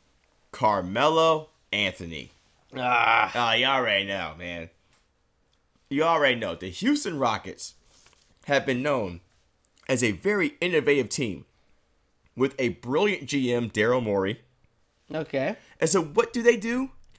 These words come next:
Speaker 1: They decide that they wanna get a good basketball player to help James Harden and Chris Paul. The answer? A thirty-four-year-old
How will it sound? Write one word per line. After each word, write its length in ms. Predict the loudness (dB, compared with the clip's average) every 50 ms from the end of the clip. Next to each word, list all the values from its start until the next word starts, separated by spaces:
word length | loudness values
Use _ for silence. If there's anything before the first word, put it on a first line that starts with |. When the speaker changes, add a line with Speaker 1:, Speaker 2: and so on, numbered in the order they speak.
| -20 -12 -4
Speaker 1:
They 120 | -2 -2 -2
decide 640 | 0 0 0 0 0 0 0 0 0 -2 -4 -6 -10 -16 -20 -20 -20 _ -20 -20 -20 _ _ _ _ _ _ -20 -16 -8 -4
that 140 | -4 0
they 80 | 0 0
wanna 240 | 0 2 0 0 2
get 160 | 2 2 2
a 140 | 2 -2 -6 -2
good 300 | 2 2 2 2 0 -6 _ -8
basketball 600 | -4 -2 -2 -2 -4 -6 -6 -4 -2 -2 -2 -2
player 460 | -2 0 0 2 2 2 -2 -6 -10 -14 -18 -20 _ _
to 100 | -6 -4 -4
help 480 | -4 -4 0 2 2 2 0 -2 -10
James 360 | -4 -2 -2 0 0 -4 -6 -8
Harden 500 | -4 -2 2 2 2 2 0 -2 -4 -8 -6
and 260 | -4 -4 -4 -4 -4
Chris 300 | -6 -4 -2 -2 -2 -2
Paul. 480 | -4 -2 0 2 2 2 0 -2 -6 -12 -16 _ _ 0
The 220 | 4 6 6 8
answer? 520 | 6 6 4 2 2 4 4 2 2 -2 -16 _ _ _ _ _ _ _ _ 2
A 140 | 4 4
thirty-four-year-old 1500 | 2 0 -4 2 6 6 8 8 6 0 -2 -2 -6 -2 4 6 6 6 6 6 4 2 2 4 2 2 4 2 0 -2 -6